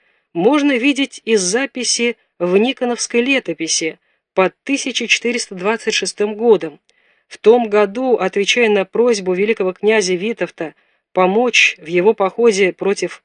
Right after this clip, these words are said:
Пскова, хан Улуг Махмед послал ему свою орду. Летописец переводит термин как «ханский двор».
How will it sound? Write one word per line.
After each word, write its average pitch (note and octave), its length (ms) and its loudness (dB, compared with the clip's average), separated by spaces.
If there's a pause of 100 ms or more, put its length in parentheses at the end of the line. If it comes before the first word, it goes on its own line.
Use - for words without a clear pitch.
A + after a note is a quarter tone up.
Пскова, A#3 680 -2 (500)
хан A3+ 460 0
Улуг G3+ 480 0
Махмед F#3+ 720 -2 (480)
послал G3 480 0
ему A#3+ 240 -2
свою G#3 460 0
орду. F#3+ 520 0 (480)
Летописец G3 920 0
переводит G3+ 840 0
термин A3+ 600 0 (320)
как F#3+ 340 -2
«ханский F#3 680 -2
двор». E3 460 -4